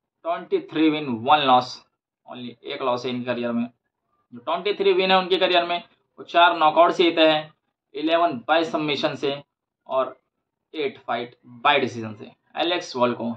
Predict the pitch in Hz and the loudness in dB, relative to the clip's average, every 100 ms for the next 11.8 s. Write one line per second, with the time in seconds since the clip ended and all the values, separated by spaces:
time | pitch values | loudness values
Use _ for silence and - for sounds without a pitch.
0 | - 175 185 185 - 202 214 196 190 170 | -8 -2 -2 -2 -4 -2 4 4 4 0
1 | 170 - 156 151 - 185 175 156 131 127 | -6 -6 -6 -6 -4 0 2 4 4 4
2 | 127 123 127 160 156 143 123 143 131 120 | 2 -2 -4 -4 -4 0 2 4 2 0
3 | 123 117 117 117 _ _ _ _ _ _ | 0 -2 -4 -8 _ _ _ _ _ _
4 | _ _ _ 156 170 165 196 190 190 - | _ _ _ -16 -12 0 4 4 2 -4
5 | - 202 190 190 175 175 165 156 131 170 | -4 0 2 2 4 4 4 0 0 2
6 | 160 160 156 - - 143 165 - 127 131 | 4 2 2 -4 2 2 2 0 0 2
7 | 135 135 - 151 151 - 139 139 - _ | -2 -4 -6 -6 -6 -6 -8 -10 -16 _
8 | _ _ _ _ - 120 143 143 135 131 | _ _ _ _ -18 -12 -12 -10 -6 -4
9 | 127 117 - 151 151 135 131 123 127 127 | -4 -6 -8 -4 -2 -2 -2 -4 -2 0
10 | 123 123 120 113 131 120 120 117 117 120 | 0 0 0 -2 -4 -4 -2 -2 -4 -6
11 | _ _ _ _ _ 131 131 - | _ _ _ _ _ -4 -4 -6